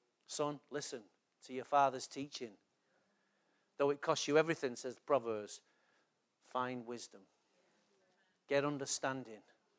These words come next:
But the ki-, the kids have no problem with that. They just don't want to come through you for it. That's the problem, but they do. They have to come through you. Why? Because kids have to learn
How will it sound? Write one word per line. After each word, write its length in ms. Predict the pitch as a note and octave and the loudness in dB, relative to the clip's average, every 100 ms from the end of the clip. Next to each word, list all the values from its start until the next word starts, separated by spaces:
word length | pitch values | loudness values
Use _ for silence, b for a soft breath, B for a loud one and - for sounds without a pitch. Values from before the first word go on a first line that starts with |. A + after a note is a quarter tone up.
| _ _ _ _ _ _ _ _ | _ _ _ _ _ _ _ _
But 100 | - | -14
the 80 | A#2+ - | -14 -8
ki-, 180 | G#3+ F3 | -8 -6
the 100 | D3+ | -2
kids 280 | - G#3+ F#3 | 6 8 8
have 160 | E3 | 8
no 140 | G3+ G3 | 6 6
problem 260 | A3 G3+ | 8 8
with 80 | C#3 | 6
that. 160 | C3+ C#3+ | 2 2
They 60 | |
just 180 | D#3 - | -8 -4
don't 140 | D#3+ | -4
want 120 | D#3+ C#3 | -2 -6
to 40 | |
come 180 | - C#3 | -4 -4
through 160 | C3 | -4
you 180 | A#2+ E3 | -2 -4
for 220 | - A#2 | -4 -8
it. 100 | G#2+ - _ _ _ _ - G3+ G3 _ _ G3 G3+ G3+ _ _ _ _ _ _ _ _ _ _ _ _ _ _ _ _ _ _ | -10 -16 _ _ _ _ -20 _ _ _ _ _ _ _ _ _ _ _ _ _ _ _ _ _ _ _ _ _ _ _ _ _
That's 100 | - | -16
the 80 | - | -4
problem, 380 | A2 E3 C#3+ A2+ | 8 8 8 -2
but 160 | A#2+ - | -4 -6
they 60 | A#2 | -2
do. 320 | D#3+ F3 A2 - b - | 2 2 0 -10 b -6
They 80 | |
have 240 | A#2+ F3 - | 4 4 4
to 100 | D#3 | -4
come 200 | E3 D3 | -2 -2
through 140 | D3+ | 0
you. 220 | D3 E3+ | 2 2
Why? 300 | D#3+ E3+ F#3+ - B B | 4 4 4 0 B B
Because 300 | C3+ - C3+ | -10 -8 -8
kids 360 | - F3 E3+ - | -6 -4 -2 -2
have 140 | D#3+ | -2
to 100 | - | 2
learn 480 | D#3 F3 E3 A#2 C3+ | 4 4 4 0 -6